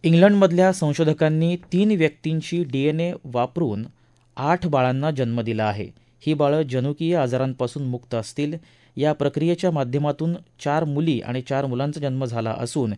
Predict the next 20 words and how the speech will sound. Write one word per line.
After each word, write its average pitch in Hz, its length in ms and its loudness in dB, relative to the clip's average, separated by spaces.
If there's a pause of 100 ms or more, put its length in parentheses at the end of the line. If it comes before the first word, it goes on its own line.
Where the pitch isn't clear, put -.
(240)
यात 131 160 2 (120)
एक 143 120 0
जुळंही 127 500 2
आहे. 104 240 -4 (500)
न्यूकॅसल 165 560 0
विद्यापीठाच्या 143 720 -2
संशोधकांनी 135 680 -2
केलेल्या 120 340 -2
प्रयोगात 120 560 -2
गंभीर 123 480 0
आजाराचा 131 500 -2
धोका 120 340 -4
असलेल्या 117 460 -2 (420)
सात 156 240 0
महिलांना 127 600 -2
मातृत्व 147 520 -4
प्रदान 120 320 -4
करण्यात 110 280 -4 (100)
आलं 113 180 -4
असून, 120 340 0